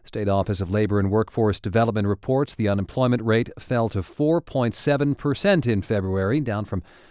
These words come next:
four point eight percent in January. Nearly every sector saw growth, with the exception of financial activities and professional and business services.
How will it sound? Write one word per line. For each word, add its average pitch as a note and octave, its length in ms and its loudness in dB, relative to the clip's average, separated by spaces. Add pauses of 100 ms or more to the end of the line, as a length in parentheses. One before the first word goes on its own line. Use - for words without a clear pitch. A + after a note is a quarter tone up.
(120)
four A#2 140 -4
point G2+ 260 0
eight C3 160 0
percent G#2 380 -2
in F#2+ 120 0
January. G#2+ 680 0
Nearly G2+ 420 -2
every D3+ 420 2
sector C#3+ 480 -2
saw C#3 320 -2
growth, C3+ 480 2
with G#2+ 160 -2
the G2+ 100 -2
exception B2+ 500 -4
of G2 140 -4
financial C3+ 520 -2
activities C3+ 580 -2
and G#2 240 -8
professional A#2+ 640 -6
and G2+ 220 -4
business F#2+ 380 -4
services. A2+ 680 -4